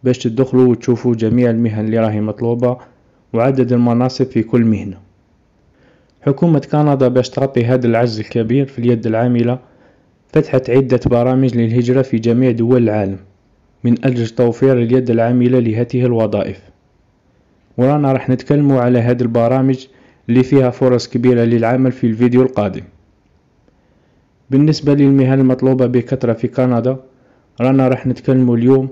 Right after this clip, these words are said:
على أفضل خمستاش وظيفة في كندا،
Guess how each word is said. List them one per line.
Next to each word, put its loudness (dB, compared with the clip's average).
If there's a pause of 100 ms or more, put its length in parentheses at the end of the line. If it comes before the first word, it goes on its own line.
(280)
على 2
أفضل -2
خمستاش -4
وظيفة 0
في -4
كندا، -4